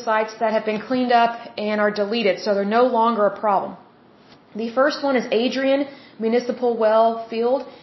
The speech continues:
It was located in the county of Nobles. It was cleaned up and good to go as of December thirtieth, nineteen ninety-two. The next one is the Gate Lake Scrapyard. It was located in the county of Cass.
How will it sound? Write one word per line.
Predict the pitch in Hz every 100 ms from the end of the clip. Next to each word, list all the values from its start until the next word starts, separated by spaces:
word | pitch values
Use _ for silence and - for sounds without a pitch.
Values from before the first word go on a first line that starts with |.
| - - -
It | 226
was | 202
located | 233 262 254 254 254 262
in | - 214
the | 214 -
county | 233 226
of | 202
Nobles. | 202 208 220 247 254 - - - -
It | 214
was | 214 -
cleaned | 277 269 262
up | 262
and | 240
good | 233 214
to | 214
go | 233 240 240 -
as | 226 262 254
of | 247 240
December | 220 240 226 208
thirtieth, | 208 226 247 247
nineteen | 220 214 - 220
ninety-two. | 208 190 190 262 262 262 - - - - -
The | - 220
next | 247 254 -
one | 262 254
is | 208 208
the | 180
Gate | 220 233 262 - - 214
Lake | 226 233 240 - - -
Scrapyard. | - 233 226 214 180 185 254 - - - - -
It | 220
was | 220 208
located | 254 254 262 247 247
in | 254 214
the | 208
county | 233 214 202
of | 165
Cass. | - 202 196 254